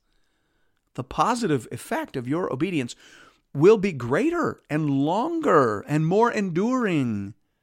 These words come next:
than the negative impact of your disobedience in terms of the influence that it has over your children,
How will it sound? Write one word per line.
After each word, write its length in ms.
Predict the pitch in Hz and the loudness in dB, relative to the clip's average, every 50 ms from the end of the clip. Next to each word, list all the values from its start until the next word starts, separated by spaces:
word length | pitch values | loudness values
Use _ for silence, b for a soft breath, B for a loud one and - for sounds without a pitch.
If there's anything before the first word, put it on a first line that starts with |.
| _ _ _ _ _ _ _ _ _ | _ _ _ _ _ _ _ _ _
than 220 | - 120 135 147 151 | -4 -2 -2 0 0
the 80 | 151 | -2
negative 800 | 156 160 170 196 220 269 254 269 196 139 110 101 95 90 - - _ - | -2 -4 -4 -4 -4 -4 -4 -2 -2 -2 -2 -2 -6 -10 -16 -20 _ -12
impact 560 | - 110 104 107 107 117 123 123 131 - - | -10 -8 -8 -8 -8 -8 -8 -8 -8 -8 -8
of 160 | - 160 156 | -8 -8 -6
your 180 | 170 185 190 190 | -6 -6 -6 -6
disobedience 800 | 170 165 - 262 302 - - 359 269 165 120 113 113 113 110 - | -6 -8 -8 -6 -6 -4 -4 -4 -4 -4 -4 -4 -6 -8 -8 -8
in 80 | 135 123 | -6 -4
terms 300 | - 170 185 190 151 127 | -2 -2 -2 -2 -2 -2
of 180 | 120 135 139 B B B B B B B B B B B | -2 -2 -4 B B B B B B B B B B B
the 220 | - 131 135 139 139 | -2 -2 0 0 0
influence 460 | 170 208 - - - 113 120 143 - | -2 -2 -4 -4 -4 -4 -4 -4 -4
that 120 | 139 120 | -4 -6
it 80 | 110 101 | -6 -6
has 480 | 101 117 156 202 247 269 247 208 208 - - | -4 -4 -4 -2 -2 -4 -4 -6 -6 -6 -6
over 120 | 151 143 | -6 -6
your 140 | 135 131 120 | -6 -6 -6
children, 600 | - - - - 190 208 202 196 196 190 202 190 | -6 -6 -6 -4 -2 -4 -4 -6 -6 -8 -10 -12